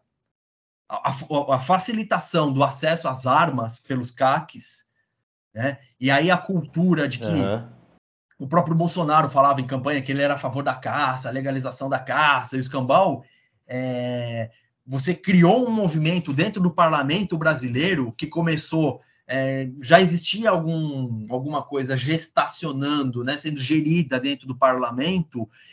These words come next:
Speaker 1: em que depois veio com o então deputado Valdir Colato,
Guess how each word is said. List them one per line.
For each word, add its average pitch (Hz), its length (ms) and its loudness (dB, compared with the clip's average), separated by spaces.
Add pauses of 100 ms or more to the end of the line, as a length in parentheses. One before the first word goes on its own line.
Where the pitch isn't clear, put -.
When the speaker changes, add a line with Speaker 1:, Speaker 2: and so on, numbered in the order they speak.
(160)
Speaker 1:
em 143 100 -4
que 160 120 -6
depois 165 360 4
veio 165 280 2
com 165 140 0
o 160 40 2
então 185 380 0
deputado 156 640 0
Valdir 147 440 2
Colato, 135 800 4